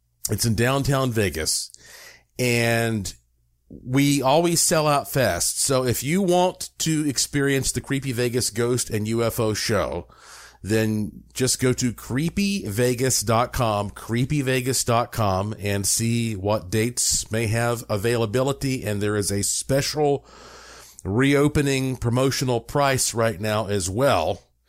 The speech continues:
So creepy vegas dot com, that's extremely exciting. Mister Nick Weird, a local Vegas legendary native, is going to host that for you. And, uh,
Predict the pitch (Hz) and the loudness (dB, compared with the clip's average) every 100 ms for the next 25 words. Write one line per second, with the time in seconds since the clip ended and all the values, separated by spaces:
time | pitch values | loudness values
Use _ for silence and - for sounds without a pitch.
0 | - - _ _ _ _ - - 120 117 | -20 -20 _ _ _ _ -2 0 2 4
1 | 110 107 - - 156 165 180 165 160 156 | 2 0 -2 0 2 2 0 0 0 -4
2 | - 104 92 123 127 127 117 - 113 107 | -6 -8 -2 0 2 0 0 0 0 0
3 | - 123 117 113 101 95 113 - - - | 0 0 0 -2 -4 -2 0 0 -2 -4
4 | 123 117 110 98 90 95 - 113 101 90 | -2 -2 0 -2 -2 -4 -2 0 0 0
5 | 82 - 98 131 - 127 123 151 - 120 | -4 -8 -2 -2 0 0 2 0 -2 0
6 | 135 123 98 90 - 110 107 101 123 120 | 2 2 2 -2 -4 -2 0 0 0 0
7 | 131 123 113 - - - - _ - 90 | 0 0 -2 -16 -20 -20 -20 _ -10 -2
8 | 117 123 123 117 - - - _ _ _ | 0 2 2 2 0 -2 -6 _ _ _
9 | _ 95 107 123 110 123 120 120 117 117 | _ -2 0 2 0 0 0 2 2 0
10 | 95 107 113 107 92 85 - - 104 92 | -2 -2 0 0 0 -2 -8 -6 -4 -2
11 | 104 101 92 87 113 107 110 98 80 101 | -2 -2 0 0 0 0 -2 -2 -4 -4
12 | 90 87 85 - - - - - 104 98 | -2 -2 -4 -8 -20 -20 -20 -6 -2 0
13 | 98 95 90 95 92 85 | 0 -2 0 0 2 0